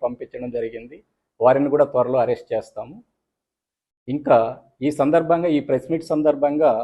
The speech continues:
మన ప్రొద్దుటూరు పట్టణ ప్రజలకు నేను విన్నవించేది ఏమిటంటే, తల్లిదండ్రులకు కానీ వారి పిల్లలకు కానీ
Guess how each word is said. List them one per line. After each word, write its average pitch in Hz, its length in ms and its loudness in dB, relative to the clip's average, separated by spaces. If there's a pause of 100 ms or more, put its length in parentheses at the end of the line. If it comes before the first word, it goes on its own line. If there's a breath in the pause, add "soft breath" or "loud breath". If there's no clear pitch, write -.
(540)
మన 120 160 -4
ప్రొద్దుటూరు 147 520 -2
పట్టణ 143 300 -2
ప్రజలకు 139 420 -4
నేను 127 200 -4
విన్నవించేది 135 640 -6
ఏమిటంటే, 123 500 -10 (760)
తల్లిదండ్రులకు 139 560 0
కానీ 135 340 -2
వారి 120 220 0
పిల్లలకు 135 440 0
కానీ 127 300 -4